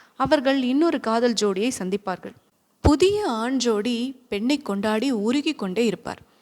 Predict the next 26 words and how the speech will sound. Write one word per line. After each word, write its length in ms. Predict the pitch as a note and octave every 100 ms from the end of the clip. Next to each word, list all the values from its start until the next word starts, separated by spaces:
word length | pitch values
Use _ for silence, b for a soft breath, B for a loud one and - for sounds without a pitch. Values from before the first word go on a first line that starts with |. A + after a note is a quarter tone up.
| b b b
அந்த 200 | G#3 G#3
பெண் 300 | - B3+ C#4+
அதை 260 | G#3+ G3+ F#3+
ஏற்பது 400 | G#3 C4+ B3+ F#3
போல் 240 | - B3
பாவனை 500 | - F#3 G#3 A#3 G#3
கொண்டு 420 | - G3+ A#3 A3+ F#3+
உருகி 340 | A#3 B3 B3+
கொஞ்சிக் 340 | A3 A3+ A#3+
கொண்டே 280 | A#3 F3 F#3+
இருப்பார். 340 | A3+ - - - _ b b _ -
ஒரு 360 | A#3+ C4 F4+
முறை, 400 | D#4+ D4 D#4 C4
இருமுறை 440 | B3 B3+ A#3+ A3+ G#3
அல்ல, 300 | F#3 B3+ - - b b b
மொத்த 460 | G3+ B3 B3+ - E4 G3+
உரையாடலிலுமே 1000 | A3 B3 C4 C4 B3 A#3+ A#3 A#3+ D4 - _ -
அந்த 180 | G#3+
இருவரும் 340 | G#3+ G3+ G3 B3+
அப்படித்தான் 400 | A3+ F#3+ G3 A3+
இருப்பார்கள். 460 | F#3 - E3+ - - _ B B B _ _
உச்சபட்சமாக 1160 | B3 B3 - G4 C#4 - A#3+ A3 A#3+ G#3 A3+ A3
ஒவ்வொரு 400 | A#3 A#3 E4+ F4
முறை 300 | A3 A3 C4
ஒருவர் 380 | G#3+ G3+ G3+ F#3+
எழும்போதும் 680 | F#3 G#3 A#3 F#3+ F3+ B3+